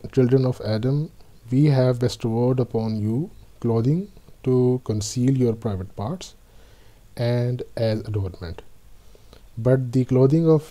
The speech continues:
piety, that is best।"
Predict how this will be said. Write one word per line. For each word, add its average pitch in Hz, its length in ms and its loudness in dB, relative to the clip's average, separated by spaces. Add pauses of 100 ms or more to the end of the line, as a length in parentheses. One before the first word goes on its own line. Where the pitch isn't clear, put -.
(120)
piety, 123 440 0 (720)
that 113 340 0
is - 40 -6 (420)
best।" 82 240 -8